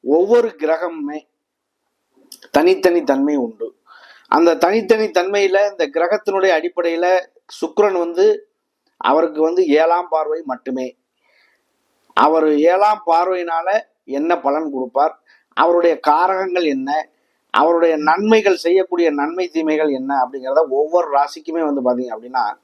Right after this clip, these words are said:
நம்ம விரிவா பார்க்க போறோம். அன்பார்ந்த கன்னி ராசி அன்பர்களே, கன்னி ராசி அப்படின்னாலே வந்து பாத்தீங்க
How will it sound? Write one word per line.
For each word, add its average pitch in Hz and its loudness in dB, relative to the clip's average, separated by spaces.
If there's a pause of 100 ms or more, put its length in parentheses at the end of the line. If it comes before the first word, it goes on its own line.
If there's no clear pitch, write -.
(340)
நம்ம 156 4
விரிவா 151 2
பார்க்க 123 -2
போறோம். - -8
அன்பார்ந்த 180 2 (140)
கன்னி 202 -2
ராசி 165 -2
அன்பர்களே, 110 -14 (1700)
கன்னி 220 4
ராசி 240 2
அப்படின்னாலே 190 -2
வந்து 175 -6
பாத்தீங்க 165 -4